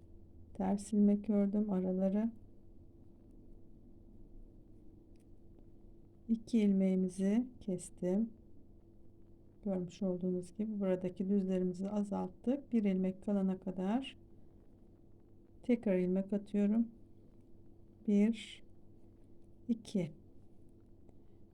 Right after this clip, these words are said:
İki tane düz ördükten sonra bir tane ters ilmek.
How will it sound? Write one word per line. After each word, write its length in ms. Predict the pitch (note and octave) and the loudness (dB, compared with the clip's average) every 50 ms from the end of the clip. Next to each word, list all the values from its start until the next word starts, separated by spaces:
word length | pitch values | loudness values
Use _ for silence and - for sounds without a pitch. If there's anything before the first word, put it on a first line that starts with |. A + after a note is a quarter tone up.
| - - - | -10 -6 -4
İki 220 | B3 - C4+ - | -4 -2 -2 0
tane 480 | - A3+ G#3 G3 F#3+ F#3+ F#3+ G#3 A#3+ B3 - - - - - - - - - | 2 4 4 4 4 4 4 2 2 0 -4 -10 -20 -20 -20 -20 -4 2 4
düz 180 | A#3+ A3+ G#3+ | 4 6 6
ördükten 600 | G3+ F#3+ F#3 F3+ F3 F#3 F3+ - - G#3+ G#3 A3 | 6 6 6 4 2 0 -4 -2 0 0 2 2
sonra 600 | A3+ - - A#3 A3+ A3 A3+ A3+ A#3 B3 B3+ B3+ - - - - - - - - - - | 0 2 4 4 6 6 8 8 6 6 4 2 -2 -10 -16 -20 -20 -20 -20 -4 2 4
bir 220 | A#3 G#3+ G#3 G#3 | 4 4 4 2
tane 340 | - G3+ F#3 F#3 F#3 F#3 F#3 | 0 0 2 2 2 0 0
ters 420 | F#3 - G3+ G3+ G#3+ A3 - - | 0 2 2 2 2 2 2 4
ilmek. 640 | B3 A#3 A#3 A3+ A#3 B3 B3 - - - - - - | 6 8 8 8 8 6 4 0 -6 -18 -20 -20 -20